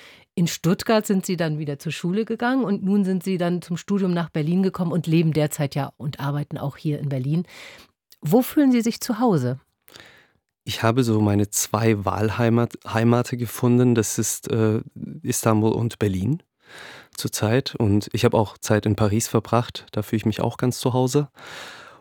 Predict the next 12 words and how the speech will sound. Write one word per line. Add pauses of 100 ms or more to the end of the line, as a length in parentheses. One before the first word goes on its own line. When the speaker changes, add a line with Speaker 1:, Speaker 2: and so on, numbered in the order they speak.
(140)
Speaker 2:
Und (140)
dieses
Dreieck,
äh,
erfüllt
mich
sehr. (400)
Das,
äh, (140)
macht
mich
auch,